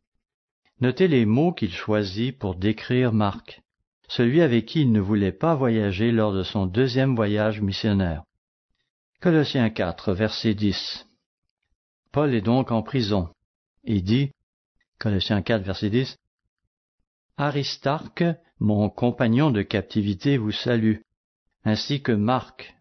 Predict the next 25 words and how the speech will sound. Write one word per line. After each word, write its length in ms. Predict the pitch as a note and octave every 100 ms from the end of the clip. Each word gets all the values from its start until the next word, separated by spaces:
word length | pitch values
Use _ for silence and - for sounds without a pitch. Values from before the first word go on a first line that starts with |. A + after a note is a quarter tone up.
| -
le 220 | G2+ G2
cousin 520 | F#2+ - A#2+ A2 C3
de 100 | A2+
Barnabas, 800 | F#2 G#2 A2 G#2 B2 D3+ - - _ _ _ _ _
au 80 | C3
sujet 340 | A#2+ D3+ D#3+
duquel 440 | E3 C3 - E3+ D#3
vous 180 | A2 A#2
avez 180 | A2
reçu 300 | A#2 B2 -
des 300 | C#3+ C3+ G#2
ordres. 420 | A2 F#2+ F2 D#2 - - _ _ _ _ _ _ _ -
S'il 280 | - G2
va 180 | F#2+ G#2
chez 200 | F#2+ A#2
vous, 360 | A2 C#3 C#3+ - _ _ _ _ _ -
accueillez-le. » 800 | A#2 A#2 C3+ B2 B2+ A#2 G2 E2+ - _ _ _ _ _ _ _ _ _ _ _ _ -
Paul 400 | C#3 E3 A2+ -
envoie 360 | - G#2+ G#2 A#2
apparemment 520 | A2 G2+ G2 G2+ G#2
Marc 380 | F#2+ B2 - - -
à 100 | A#2
l'église 400 | A2+ B2 C3 A2
de 80 |
Colosse, 600 | G#2+ B2 G#2+ G2 - -